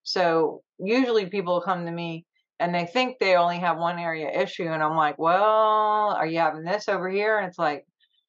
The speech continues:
"Well, now that you say that, you know," and so, you know, but yes, we, I do work with people remote. I do consultations. Um, I, I can do, like, coaching and what have you. We do have,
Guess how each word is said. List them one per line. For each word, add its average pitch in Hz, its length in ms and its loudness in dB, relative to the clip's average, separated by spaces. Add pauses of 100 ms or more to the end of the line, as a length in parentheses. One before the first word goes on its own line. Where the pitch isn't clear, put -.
(340)
"Well, 226 200 2
now 254 160 4
that 190 140 -2
you 175 60 -8
say 214 240 -4
that, 139 340 0
you 160 100 -6
know," 147 200 0
and 165 120 -4
so, 160 540 -2
you 175 100 -6
know, 160 260 0
but 180 160 2
yes, 180 480 2
we, 175 320 -6
I 170 100 2
do 190 180 0
work 185 240 2
with 180 160 -10
people 180 600 2 (260)
remote. 190 460 2
I 175 80 2
do 170 380 -4
consultations. 185 1120 -4
Um, 151 720 -2
I, 143 300 -4
I 156 100 2
can 156 180 -8
do, 156 160 -2
like, 135 200 0
coaching 220 420 0
and 180 80 -2
what 156 140 0
have 170 180 0
you. 165 120 -4
We 165 220 -4
do 190 180 -2
have, 170 220 4